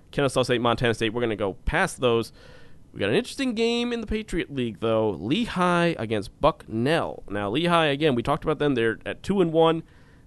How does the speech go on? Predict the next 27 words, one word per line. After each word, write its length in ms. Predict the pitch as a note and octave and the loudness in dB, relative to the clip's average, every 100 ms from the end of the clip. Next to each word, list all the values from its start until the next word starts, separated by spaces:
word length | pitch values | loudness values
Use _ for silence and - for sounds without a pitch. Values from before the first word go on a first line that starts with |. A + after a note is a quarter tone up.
| - - - - | -20 -20 -20 -16
Somehow, 520 | - - C4 F#3 F3 | -4 2 4 6 6
after 200 | E3 D3+ | 6 4
go-, 200 | D3+ D3+ | 4 2
starting 320 | - - A#3 D3 | 4 4 4 4
oh 160 | F#3+ | 4
and 100 | D3+ | 2
six, 520 | - F3+ C#3+ - - - - - - - - | 2 -2 -2 -6 -14 -16 -20 -20 -20 -20 -10
they're 140 | - E3 | -2 -2
still 240 | - G3+ | 4 4
competitive, 500 | F#3 D#3+ - D#3 C#3 | 4 4 4 6 4
and 100 | B2+ | 4
they 100 | C3+ | 4
have 120 | D3 | 2
a 60 | C3+ | 0
chance 220 | D#3+ D3+ | 0 -2
to 80 | C#3 | -2
win 160 | C3 A#2 | -2 -2
this 140 | G#2 | -4
conference. 640 | - D#3+ D#3 D#3 D3 - - - - - - - - - - | -2 -2 0 -2 -4 -6 -14 -20 -20 -20 -20 -20 -20 -20 0
Bucknell, 720 | A#2 - E3 A3+ F3+ F3 - - - - - - - - | 0 2 4 6 4 2 -4 -16 -20 -20 -20 -20 -16 -6
I 120 | A#2 | -4
mean, 580 | B2+ C3 B2+ B2+ B2 A#2 - - - - - - - - - - - - - - - | -2 -2 -2 -2 -4 -8 -16 -20 -20 -20 -20 -20 -20 -18 -18 -18 -18 -18 -18 -10 -4
this 140 | B2+ | -2
is 100 | F3+ | 0
an 100 | G#3+ | 2
interesting 320 | A#3+ - A#3+ | 0 0 2
matchup. 340 | G#3+ B3+ - | 4 4 2